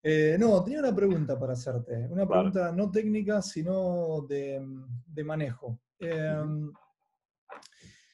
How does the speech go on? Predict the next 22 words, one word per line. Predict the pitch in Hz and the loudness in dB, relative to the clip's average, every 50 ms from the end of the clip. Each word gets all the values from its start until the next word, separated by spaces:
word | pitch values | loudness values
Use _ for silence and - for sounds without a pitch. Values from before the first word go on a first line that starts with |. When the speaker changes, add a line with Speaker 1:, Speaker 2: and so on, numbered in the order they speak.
| _ _ _ _ _ _ _ _ _ _ _ _ _ | _ _ _ _ _ _ _ _ _ _ _ _ _
Speaker 1:
generalmente | _ - - 208 214 226 247 262 269 277 247 254 208 | _ -4 -2 0 0 0 0 0 0 0 -2 -2 -2
cuando | 180 170 165 165 175 202 | -2 -4 -2 -2 -2 -2
uno | 220 220 220 214 | -2 0 0 -2
atiende | 185 180 190 196 202 196 | -2 0 0 0 0 0
a | 180 | 0
un | 151 | 0
paciente | 165 156 - - 180 156 151 127 135 120 | -2 -4 -4 -4 -2 -2 -2 -4 -6 -8
que | - - 127 123 | -6 -6 -6 -4
no | 131 143 151 165 175 180 180 | -4 -4 -2 -2 -2 -2 -2
es | 175 160 - - | -2 -4 -4 -6
atleta, | 147 139 143 170 180 170 139 123 165 208 208 - - _ _ _ _ _ _ _ _ _ _ | -8 -6 -2 -2 -2 -2 -2 -2 -4 -4 -4 -6 -12 _ _ _ _ _ _ _ _ _ _
tiene | - 170 175 190 196 208 202 | -8 -6 -4 -2 -2 -2 -2
una | 185 170 160 160 160 | -2 -2 -2 -2 -4
serie | 160 - 196 175 190 202 190 170 | -4 -2 -4 -2 0 0 -2 0
de, | 160 165 180 196 196 196 - - _ _ | 0 -2 -2 -2 -4 -6 -10 -16 _ _
eh, | 147 139 131 131 131 127 127 123 123 - 147 143 - - - | -6 -4 -4 -4 -6 -4 -4 -4 -6 -6 -8 -12 -14 -12 -12
recomendaciones | 151 131 135 143 135 139 143 147 143 143 139 135 - - 185 156 131 120 - - | -10 -8 -8 -8 -6 -6 -6 -6 -6 -6 -8 -8 -4 -4 -2 -2 -2 -4 -6 -4
postquirúrgicas | - 180 170 123 - - _ _ - 175 196 196 180 165 - 165 160 160 180 196 214 - _ _ _ _ _ _ _ _ _ _ _ _ _ _ _ _ _ _ _ _ _ | -4 -4 -4 -4 -6 -14 _ _ -6 -2 -2 -2 -2 -4 -6 -8 -6 -4 -4 -6 -6 -10 _ _ _ _ _ _ _ _ _ _ _ _ _ _ _ _ _ _ _ _ _
que | - 196 | 0 0
apuntan | 190 190 220 233 226 214 208 196 202 208 214 214 220 220 - - _ | 0 2 0 0 2 2 2 2 2 0 0 0 -2 -2 -6 -12 _
a | 196 170 170 165 | -8 -8 -8 -2
corregir | - 196 202 196 208 214 202 - - 190 190 214 220 | 0 0 0 2 0 -2 -2 -2 -2 0 0 0 -2